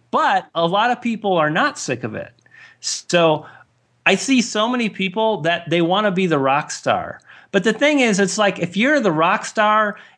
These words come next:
in, um, wellness, if then you're the rock star in P P C, and then you're gonna be the social media rock star, like, it's okay to do different things. It really is. Like, you know, I talked about Trust Funnel, and that was different.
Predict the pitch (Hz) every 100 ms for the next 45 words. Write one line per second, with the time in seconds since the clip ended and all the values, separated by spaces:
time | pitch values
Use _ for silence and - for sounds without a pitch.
0 | - 170 165 147 143 135 135 127 120 117
1 | - 123 170 196 202 202 220 208 - 139
2 | - 156 208 226 208 175 151 175 196 -
3 | 208 185 190 185 180 151 135 123 _ -
4 | 220 214 180 - 202 202 208 208 - -
5 | 151 196 226 226 196 190 180 165 143 196
6 | 190 185 151 165 190 208 202 196 196 196
7 | - 196 196 202 196 - - 185 185 185
8 | 214 269 - 247 214 156 170 165 175 175
9 | 143 - 139 107 - - - 156 165 190
10 | 170 143 123 92 - 131 131 - - -
11 | 151 151 143 147 180 208 202 - 180 170
12 | 170 - 214 214 - 156 139 135 131 _
13 | _ _ - _ _ _ _ - 156 165
14 | 208 208 180 - - - 117 95